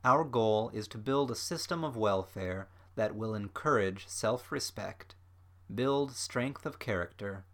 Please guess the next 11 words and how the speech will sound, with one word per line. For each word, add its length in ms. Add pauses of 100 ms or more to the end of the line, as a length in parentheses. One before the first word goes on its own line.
(580)
and 380
develop 480
to 100
the 120
fullest 640 (460)
each 260
individual's 760
potential 800 (380)
for 200
a 60
productive, 720